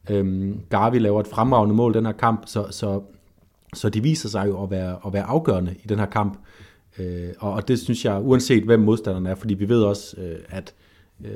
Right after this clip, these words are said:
selvom Real Madrid lige har haft et, et fantastisk run med sejre, så er der,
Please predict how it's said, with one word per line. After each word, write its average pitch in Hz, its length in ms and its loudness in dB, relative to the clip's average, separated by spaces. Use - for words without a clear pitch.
selvom 113 320 6
Real 104 160 2
Madrid 120 300 4
lige 117 140 2
har 104 80 2
haft 101 260 -2
et, 107 200 -8
et 117 120 -6
fantastisk 107 640 -2
run 104 220 4
med 110 100 2
sejre, 104 340 -2
så - 160 -6
er 101 140 -2
der, 101 140 -2